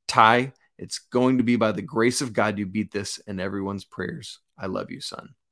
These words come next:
Whoo! Um, that is tough. There's, there's no way around that other than to just say, "That is weighty and heavy,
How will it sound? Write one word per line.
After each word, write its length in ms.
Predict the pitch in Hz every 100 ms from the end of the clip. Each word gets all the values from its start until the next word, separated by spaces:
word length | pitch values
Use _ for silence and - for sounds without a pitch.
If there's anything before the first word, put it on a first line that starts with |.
| _ _ _ _ _ _ _ _ _ _ _ _ _ _ _
Whoo! 720 | 320 403 415 403 349 311 247 - - - - - -
Um, 680 | 127 117 110 104 98 95 92 _ _ _ _ _ _ _ _ _ _ _ _ _ _ -
that 180 | 113
is 200 | 113 90
tough. 560 | - - 104 92 - _ _ -
There's, 300 | 110 110 98 95 -
there's 240 | 127 123
no 280 | 131 123 135
way 180 | 139 143
around 340 | 123 107 113
that 220 | 107 98 -
other 340 | 113 110 110 107
than 220 | 107 104
to 120 | 104
just 320 | 101 104 104
say, 320 | - 101 98 _ _ _ _ _ _ _ _ _
"That 200 | - 104
is 160 | 98 95
weighty 560 | 98 110 127 135 135 _ _ _
and 180 | 90 92
heavy, 520 | 117 120 123 123